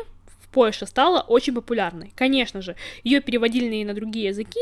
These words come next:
она так потихоньку разрасталась, но она, ну, за пределами Польши, за пределами вот постсоветского пространства, она была не супер популярной.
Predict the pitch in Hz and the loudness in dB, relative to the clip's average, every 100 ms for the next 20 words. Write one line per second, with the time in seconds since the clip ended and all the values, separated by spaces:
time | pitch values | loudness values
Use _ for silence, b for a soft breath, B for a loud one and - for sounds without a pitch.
0 | 392 233 220 - 214 - 254 254 262 277 | 0 0 -4 -8 -6 -6 -4 0 0 0
1 | 285 480 508 262 339 427 247 147 165 143 | 2 0 2 0 2 2 2 -2 -12 -12
2 | - 277 196 180 254 302 294 381 339 294 | -10 -8 -8 -6 -4 0 2 4 4 0
3 | 285 440 480 269 - 240 277 262 240 233 | 0 0 0 -4 -4 -2 0 0 -2 -4
4 | 202 220 214 - _ _ - - 247 - | -6 -6 -8 -10 _ _ -20 -4 -4 -2
5 | 240 233 - 233 277 - 466 - 247 294 | -2 -2 -2 -6 -6 -4 -4 -2 -2 2
6 | 269 254 B B B 269 247 - - - | 4 2 B B B -4 -4 -8 -12 -12
7 | 190 175 175 185 | -8 -8 -8 -16